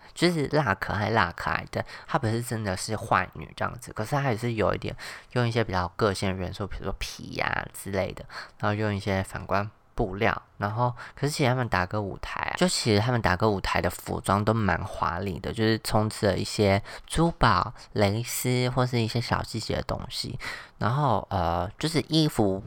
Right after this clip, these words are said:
看起来不是这么实穿的感觉，就是好像每件都是定做这样子，因为我觉得蛮精致的，所以我就觉得蛮期待他们，嗯，之后的发展，就是指-，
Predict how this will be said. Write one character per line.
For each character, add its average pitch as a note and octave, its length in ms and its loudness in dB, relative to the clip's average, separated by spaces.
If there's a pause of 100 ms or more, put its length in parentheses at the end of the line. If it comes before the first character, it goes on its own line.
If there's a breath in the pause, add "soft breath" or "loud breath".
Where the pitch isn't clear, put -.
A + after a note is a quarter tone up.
(140)
看 G#2 440 2
起 - 240 -4
来 - 260 -2
不 G#2 140 -2
是 B2 180 -2
这 A2 140 4
么 F2 240 -2 (320 loud breath)
实 G2 400 0
穿 G#2 440 4 (640 loud breath)
的 F#2 340 0 (400)
感 - 160 -2 (140)
觉， - 200 -8
就 E3 140 0
是 F3 200 2
好 A2 220 4
像 A#2+ 60 4
每 B2 220 2
件 A2 180 -2
都 G#2+ 140 -2
是 A2 100 -6 (120)
定 A#2 120 2 (140)
做 - 380 -6
这 - 80 -4
样 F#2+ 160 -4
子， - 160 -12
因 A#2 120 -2
为 C3 120 4
我 - 20 2
觉 A2+ 140 4
得 G#2 80 6
蛮 F#2+ 260 0
精 G2 340 0
致 G#2 200 -2
的， E2 280 -4 (320 loud breath)
所 - 160 -2
以 C3 40 6
我 A2+ 200 4
就 B2+ 160 -4
觉 A#2 80 0
得 F2+ 120 4
蛮 F#2 180 0
期 - 220 -4
待 G#2+ 120 4
他 G#2 120 0
们， G2 260 -4 (720 loud breath)
嗯， G2+ 340 -6
之 B2+ 180 4
后 C3 140 6
的 F#2 60 2
发 F2+ 300 2
展， - 300 -6
就 G#2 120 0
是 G#2 140 0
指-， - 200 -12